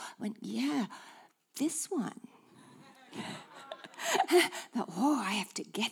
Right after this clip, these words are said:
that." 'Cause when they open it up, they're gonna find that speaking life is not just a formula. It's actually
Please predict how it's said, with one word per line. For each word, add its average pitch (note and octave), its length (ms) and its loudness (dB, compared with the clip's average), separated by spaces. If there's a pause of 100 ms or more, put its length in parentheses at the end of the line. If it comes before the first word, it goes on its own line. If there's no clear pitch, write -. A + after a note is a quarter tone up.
that." F#3 240 2 (1700)
'Cause G3+ 180 0
when A3 160 4
they G3+ 160 4
open G3+ 340 2
it F#3 120 0
up, E4+ 200 0 (300)
they're D#3+ 140 -4
gonna D#3+ 280 -4 (120)
find F3 480 -6 (260)
that - 160 -8
speaking - 640 -2
life F3+ 400 -2
is - 140 -6
not G3+ 260 -8
just G3 260 -4
a E3 60 -6
formula. E3+ 920 -6 (680)
It's - 280 -6
actually F3 640 -2